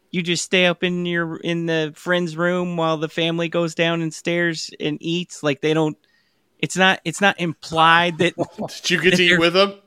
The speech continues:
Speaker 1: Yeah, that you get to have, like, dinner and breakfast and everything. That you just, like,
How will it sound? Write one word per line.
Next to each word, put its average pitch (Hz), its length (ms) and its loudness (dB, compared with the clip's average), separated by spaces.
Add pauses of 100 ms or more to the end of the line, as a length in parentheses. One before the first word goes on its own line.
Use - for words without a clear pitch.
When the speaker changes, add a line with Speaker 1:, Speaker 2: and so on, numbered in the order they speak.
(260)
Speaker 1:
Yeah, 196 140 8 (280)
that 170 200 2
you 202 120 -2
get 180 180 2
to 190 100 0
have, 175 400 6
like, 165 280 0
dinner 175 340 2
and 160 180 0
breakfast 175 600 -2
and 190 100 -4
everything. 190 580 -4 (540)
That 165 160 0
you 180 180 0
just, 180 540 -4
like, 170 240 6